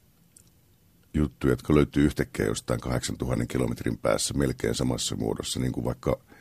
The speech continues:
Lemminkäinen hakattiin palasiksi ja sitten hänen äitinsä kokoaa hänet Tuonelan virralla uudestaan kasaan ja herättää henkiin.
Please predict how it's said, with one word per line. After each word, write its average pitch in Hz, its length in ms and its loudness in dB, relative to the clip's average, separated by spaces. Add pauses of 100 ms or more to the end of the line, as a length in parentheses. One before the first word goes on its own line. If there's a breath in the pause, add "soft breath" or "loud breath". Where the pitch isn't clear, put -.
(320 soft breath)
Lemminkäinen 76 580 8
hakattiin 69 520 0
palasiksi 58 580 0
ja 50 80 0
sitten - 280 -6
hänen 60 220 0
äitinsä 64 380 -2
kokoaa 57 400 -2
hänet 52 260 -6 (540)
Tuonelan 58 420 0
virralla 62 540 -2
uudestaan - 560 -4 (140)
kasaan - 300 -2
ja 53 60 -4
herättää 65 400 -2
henkiin. 62 480 -2